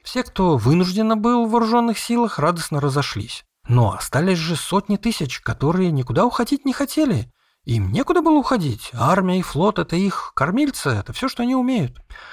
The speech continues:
А куча бизнесов, которые за время войны сумели залечить все раны, которые им нанесла Великая депрессия.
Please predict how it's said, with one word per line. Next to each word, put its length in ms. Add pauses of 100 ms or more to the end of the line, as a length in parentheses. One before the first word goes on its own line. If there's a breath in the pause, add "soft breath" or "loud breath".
(280 loud breath)
А 100
куча 260
бизнесов, 640
которые 440
за 140
время 280
войны 340
сумели 500 (100)
залечить 600
все 200
раны, 400
которые 500
им 120
нанесла 460
Великая 360
депрессия. 720